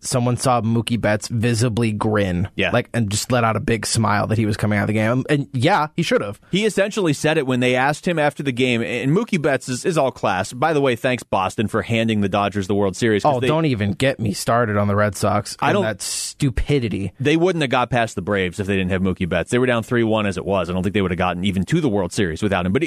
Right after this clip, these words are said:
Speaker 2: but either way, he's a classy guy, and you could tell when they asked him, he, he, you know, I'm paraphrasing, but he was essentially like, "I don't wanna talk about how another team is running their team. I don't wanna tell the Rays how they run their team." But he was like, "We, we didn't expect it, and we were really thankful."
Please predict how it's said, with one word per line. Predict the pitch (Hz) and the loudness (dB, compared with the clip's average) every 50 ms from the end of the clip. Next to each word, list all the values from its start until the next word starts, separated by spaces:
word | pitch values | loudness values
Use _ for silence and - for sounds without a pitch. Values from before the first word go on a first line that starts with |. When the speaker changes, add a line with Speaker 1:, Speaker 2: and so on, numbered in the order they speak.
| 143 170 | 0 0
Speaker 2:
but | 180 190 | 0 2
either | 226 226 196 | 2 2 2
way, | 180 151 113 - _ _ - | 2 2 0 -2 _ _ -2
he's | 214 226 196 | -2 -2 -2
a | - | 0
classy | - 185 170 156 - - | 0 0 0 2 0 0
guy, | 117 139 139 131 120 | 0 2 2 2 2
and | 113 - 123 135 | 0 0 0 0
you | 147 | 0
could | 135 - 123 | 0 -2 -2
tell | - 185 202 202 | 0 2 2 2
when | 190 160 | 2 0
they | 147 135 - | 0 0 0
asked | 139 147 165 165 160 - - | 0 0 0 0 -2 -2 -2
him, | 175 147 127 120 113 _ _ _ _ - | 0 0 0 -2 -4 _ _ _ _ -4
he, | - 170 - - | -4 -4 -2 0
he, | 143 160 156 - _ _ - | -2 -2 -2 -4 _ _ -4
you | 143 143 | -2 0
know, | 143 143 | 2 2
I'm | 139 117 | 2 2
paraphrasing, | - 165 196 185 - - 156 151 127 139 131 117 | 2 2 2 2 2 2 0 2 2 0 0 0
but | 123 131 | 0 0
he | 120 160 | 0 0
was | 165 139 143 | 0 0 0
essentially | 143 - 170 170 156 - 165 | -2 0 0 -2 0 0 2
like, | 147 139 131 - | 2 2 2 2
"I | 139 147 | 2 2
don't | 160 165 160 127 - | 2 2 0 0 0
wanna | 151 151 165 160 156 151 143 | 2 2 4 4 2 2 0
talk | 131 _ - - - 160 160 151 - | -2 _ -10 -4 0 0 0 2 2
about | 143 143 135 | 2 2 2
how | 139 135 123 | 4 2 2
another | 120 127 139 135 123 123 117 | 2 2 0 2 0 0 -2
team | - - 160 151 147 135 | -2 -2 0 0 0 0
is | 131 110 | 0 0
running | 123 131 127 127 123 113 | 0 0 0 2 0 0
their | 104 101 | 0 0
team. | - - 147 139 127 | 0 0 0 2 2
I | 127 | 0
don't | 139 135 | 0 0
wanna | 123 113 | -2 -2
tell | - - 131 113 | -2 -2 0 0
the | 104 | 2
Rays | 110 117 120 113 | 2 2 2 2
how | 123 | 2
they | 110 104 | 0 2
run | 107 107 104 | 0 0 0
their | 95 | 0
team." | 92 - 135 131 113 98 - - _ - | 0 0 0 0 0 -2 -4 -8 _ -4
But | 139 123 | -2 0
he | 139 190 | 0 0
was | 185 165 - - - | 0 0 -2 -2 -4
like, | 139 117 - - _ _ _ _ _ - | -4 -4 -4 -10 _ _ _ _ _ 0
"We, | 120 123 135 139 135 - - | 2 2 2 2 0 -4 -2
we | 117 127 135 | 0 2 2
didn't | 147 151 156 156 160 | 4 2 2 0 -2
expect | 151 - - - 170 180 175 - | -4 -4 -2 0 0 0 0 2
it, | 240 233 - _ _ _ _ - | 0 0 0 _ _ _ _ -4
and | - 123 123 131 | -2 0 2 2
we | 143 143 | 2 2
were | 131 | 4
really | 127 151 170 185 175 | 2 2 2 2 0
thankful." | - - 165 147 135 - - 90 76 - | 0 0 -2 -2 -2 -4 -6 -6 -6 -8